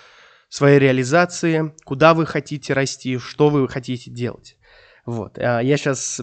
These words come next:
помимо того всего, что я работаю над этими всеми,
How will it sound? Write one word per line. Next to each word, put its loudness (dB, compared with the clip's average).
помимо 4
того -2
всего, -6
что -8
я -2
работаю 0
над 0
этими -2
всеми, -6